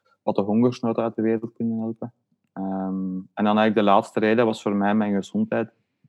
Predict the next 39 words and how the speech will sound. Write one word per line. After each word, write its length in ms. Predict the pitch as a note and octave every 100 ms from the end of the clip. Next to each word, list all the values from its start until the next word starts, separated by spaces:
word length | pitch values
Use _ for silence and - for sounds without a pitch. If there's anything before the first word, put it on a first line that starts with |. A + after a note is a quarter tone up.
| _ _ _ _
Ik 60 | -
had 100 | A#2
ergens 300 | G#2+ B2 B2
wel 120 | B2
het 100 | A2+
gevoel 340 | - F#2+ G#2 A#2+
dat 120 | A2+
gaat 160 | G#2
zeker 280 | - G#2+ G#2+
niet 140 | G2+ F#2
slechter 360 | - G2+ -
zijn 220 | A2+ A#2
voor 120 | A2+ A2+
mijn 160 | A#2
gezondheid, 640 | A#2 A2+ A2+ A#2 A2+ A2 -
maar, 240 | G2 F#2
eh, 200 | F#2 F2+
uiteraard, 520 | - F#2+ - F#2 G2+
je 60 | -
kunt 180 | - G2+
daar 100 | F#2+
nooit 240 | G2 F#2+
zeker 300 | - F#2+ G2+
van 200 | A2 G#2+
zijn. 300 | G#2 G#2+ A2 - _ _ _ _ _ _ _ _
Maar, 280 | F#2+ F#2+ G2
eh, 240 | F2+ F2 -
ik 140 | -
voelde 200 | - G2+
me 80 | F#2+
er 80 | F2+
eigenlijk 320 | E2+ E2 E2+
helemaal 520 | - E2+ E2+ D#2+ F2
niet 260 | G2 F#2+ F#2+ _
ongezonder 580 | G2 F#2+ F#2+ F2+ G2+ F#2+
door. 340 | G2 F#2+ - - _
Dus, 280 | - E2+ -
eh, 420 | E2 D#2+ D#2+ D#2+ - _ _ _ _ _ _ _
ja. 300 | - E2+ F2